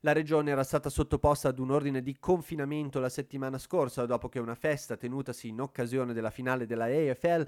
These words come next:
aveva portato alla diffusione del virus all'interno della comunità. In questo periodo di tempo il tasso di vaccinazione all'interno della popolazione è salito del sei per cento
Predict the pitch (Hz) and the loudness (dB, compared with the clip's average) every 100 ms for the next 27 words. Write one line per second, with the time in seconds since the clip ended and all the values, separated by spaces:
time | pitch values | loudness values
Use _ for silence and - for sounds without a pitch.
0 | - - 185 190 185 156 - 190 175 - | -4 -6 -2 -2 0 -2 0 -2 0 0
1 | 123 113 120 123 135 170 - 143 147 131 | 0 0 0 0 -2 -8 -6 -4 -2 -2
2 | 120 170 127 101 90 - 151 123 101 98 | 0 -2 -4 -6 -6 -2 -2 -2 -4 -4
3 | 101 101 104 120 110 113 110 90 - _ | -2 -2 -4 -6 -8 -6 -4 -4 -6 _
4 | _ _ _ - _ - 131 120 107 101 | _ _ _ -20 _ -8 0 0 0 2
5 | 113 117 107 110 120 175 139 139 151 - | 2 2 0 0 2 2 2 2 2 0
6 | 135 131 131 - 127 - 175 143 135 139 | -2 -2 -2 -4 -6 -2 -2 0 0 0
7 | 160 135 127 - 139 165 160 196 180 - | 0 0 0 0 0 0 0 -2 -2 -2
8 | 196 185 165 139 143 135 127 123 - 127 | -2 0 0 0 -2 -2 -2 -4 -2 -2
9 | 135 123 - 160 110 117 107 | -2 -4 -2 -4 -2 -2 -2